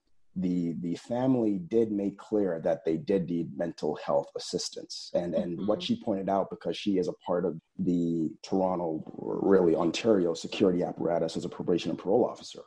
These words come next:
Speaker 1: right? So she knows
Speaker 2: Mm-hmm.
Speaker 1: this stuff. What she
Speaker 2: Mm-hmm.
Speaker 1: pointed out was that because, uh, I believe it was either the mother or whoever it was who called the police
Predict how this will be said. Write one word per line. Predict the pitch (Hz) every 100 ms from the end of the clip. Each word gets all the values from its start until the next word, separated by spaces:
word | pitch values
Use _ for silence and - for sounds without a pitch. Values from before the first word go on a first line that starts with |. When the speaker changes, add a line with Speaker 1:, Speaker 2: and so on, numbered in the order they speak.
| _
Speaker 1:
right? | - 98
So | -
she | -
knows | 85 95
Speaker 2:
Mm-hmm. | -
Speaker 1:
this | -
stuff. | - - - _ _ _ _
What | - 107
she | 104
Speaker 2:
Mm-hmm. | -
Speaker 1:
pointed | 110 92
out | 95 104 -
was | 85 82
that | 85 85 - -
because, | 110 - 117 113 107 - 82
uh, | 78
I | 90
believe | 92 95
it | 90
was | 87
either | 85 82
the | 76
mother | 92 120 110
or | - 82 -
whoever | 95 98 95 90
it | -
was | 92 92 87 85 -
who | 82
called | - - 92 87
the | - -
police | 90 117 113 - - -